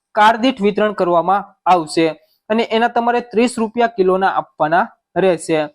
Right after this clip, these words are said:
ત્યારબાદ મિત્રો સિંગ તેલ છે, જે એન એફ એલ છે, એ પી એલ, બી પી એલ કાર્ડ ધારકો છે, તો એમને એક લિટર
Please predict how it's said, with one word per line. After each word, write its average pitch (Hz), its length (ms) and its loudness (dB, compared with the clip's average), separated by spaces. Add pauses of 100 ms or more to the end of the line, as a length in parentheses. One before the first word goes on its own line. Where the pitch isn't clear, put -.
(300)
ત્યારબાદ 226 340 0
મિત્રો 240 200 0 (100)
સિંગ 196 240 0
તેલ 220 240 2
છે, 220 140 -2 (400)
જે 233 100 0 (100)
એન 220 80 0
એફ 214 140 -2
એલ 214 140 0
છે, 240 160 0
એ 202 40 0
પી 208 180 0
એલ, 214 120 -2
બી 185 120 -4
પી 208 120 2
એલ 202 180 -2
કાર્ડ 190 200 -2
ધારકો 185 280 0 (100)
છે, 220 100 0 (140)
તો 202 140 -2
એમને 208 180 0 (340)
એક 240 100 -4 (120)
લિટર 202 280 0